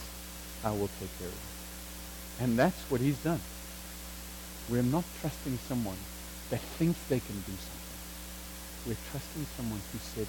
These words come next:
"It is finished. It is done." Who's seated at the right hand of the Father, and he has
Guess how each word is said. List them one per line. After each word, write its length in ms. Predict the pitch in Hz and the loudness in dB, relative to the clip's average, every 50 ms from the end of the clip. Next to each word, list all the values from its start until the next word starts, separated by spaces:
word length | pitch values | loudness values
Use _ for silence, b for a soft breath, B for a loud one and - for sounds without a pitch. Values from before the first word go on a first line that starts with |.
| - 110 | -2 -4
"It 80 | 95 | -4
is 140 | 104 95 - - - - | -4 -6 -6 -8 -8 -6
finished. 360 | 98 87 - - - - - - - - - - - - - - - - - - 90 | -6 -6 -6 -8 -8 -8 -8 -8 -8 -8 -8 -8 -8 -8 -8 -8 -8 -8 -8 -6 -6
It 60 | 95 | -4
is 120 | 95 - - - - | -4 -4 -6 -6 -6
done." 180 | - 80 - - - - - - - - - - - - - - - - - - | -6 -6 -6 -8 -8 -8 -8 -8 -8 -8 -8 -8 -8 -8 -8 -8 -8 -8 -6 -6
Who's 100 | 120 117 | -6 -4
seated 500 | - - - - 139 139 139 - - 147 - - | -4 -6 -2 0 0 0 2 0 -2 -2 -2 -4
at 120 | 117 - | -4 -2
the 120 | 113 104 98 107 | -2 0 2 2
right 140 | 107 113 113 | 2 2 2
hand 240 | 107 110 120 110 120 | 0 0 -2 0 -2
of 100 | 117 110 | -2 -4
the 140 | - - - - | -6 -6 -6 -4
Father, 280 | 92 87 85 85 85 - - - - - - - - - - | -4 -4 -4 -4 -6 -6 -8 -8 -8 -8 -10 -8 -8 -4 -2
and 120 | 113 110 107 - - | -2 -2 0 -2 -4
he 80 | 110 95 - 104 | -6 -4 -4 -6
has 80 | 101 | -6